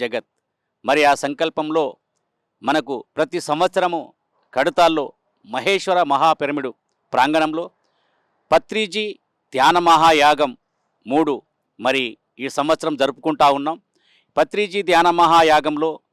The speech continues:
మరి ధ్యాన మిత్రులందరూ ఎంతోమంది పాల్గొని ఈ కార్యక్రమంలో పత్రిజీ ఆశయాన్ని ముందుకు తీసుకుపోయే విధంగా అందరూ పాల్గొనాలి. ఇక్కడ కడతాల్లో చాలా బ్రహ్మాండమైన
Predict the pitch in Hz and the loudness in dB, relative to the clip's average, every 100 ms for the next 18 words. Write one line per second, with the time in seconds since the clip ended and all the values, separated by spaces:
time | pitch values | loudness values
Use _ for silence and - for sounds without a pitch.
0 | _ _ _ 101 143 156 131 - _ - | _ _ _ -4 0 0 -2 -10 _ -2
1 | 147 175 190 175 160 170 156 151 156 160 | 4 4 4 -2 -2 0 0 2 -2 -2
2 | - _ _ 127 175 214 208 196 185 - | -14 _ _ -4 -2 0 0 0 -2 2
3 | 143 156 170 165 185 - _ _ _ _ | 2 2 0 -2 -8 -16 _ _ _ _
4 | - 151 - 170 190 151 185 185 180 170 | -6 -4 0 4 4 2 0 0 -2 -4
5 | 131 - _ _ _ - 156 - 214 185 | -6 -12 _ _ _ -4 -4 -4 -10 -6
6 | 208 160 165 175 180 175 165 135 143 175 | 0 4 4 2 0 0 -2 -4 -4 -4
7 | 196 185 - 180 170 156 147 160 156 151 | -4 -6 -6 -2 0 0 0 -2 2 2
8 | 120 - 131 165 160 123 - _ _ _ | 2 -4 -4 -2 -2 -4 -12 _ _ _
9 | 123 156 156 151 147 160 - _ _ _ | 2 2 2 2 0 -2 -14 _ _ _
10 | 135 - 170 156 123 - _ _ _ 127 | -14 -2 2 4 2 -2 _ _ _ -8
11 | 151 185 180 175 156 - 156 180 160 147 | -2 0 0 0 -2 2 4 4 2 0
12 | 160 170 165 156 | 0 0 2 0